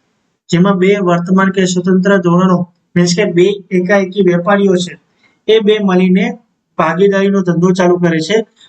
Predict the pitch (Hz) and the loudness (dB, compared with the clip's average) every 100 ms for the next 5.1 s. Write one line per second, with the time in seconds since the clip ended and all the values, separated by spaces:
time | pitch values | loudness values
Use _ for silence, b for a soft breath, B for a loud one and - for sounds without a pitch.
0 | b - 220 247 - _ _ 185 175 202 | b -2 -2 -4 -14 _ _ -2 -2 -2
1 | 220 220 _ 180 175 196 202 - _ - | -6 -10 _ -4 -2 -2 -2 -4 _ -2
2 | 202 202 - 175 180 175 175 175 190 233 | -2 -2 -2 2 2 2 -2 -2 -2 -4
3 | - _ _ - 180 170 139 127 123 - | -8 _ _ -4 -2 -2 -6 -14 -14 -18
4 | _ _ _ _ - 165 175 185 180 180 | _ _ _ _ -4 -2 0 0 0 -2
5 | 185 | -2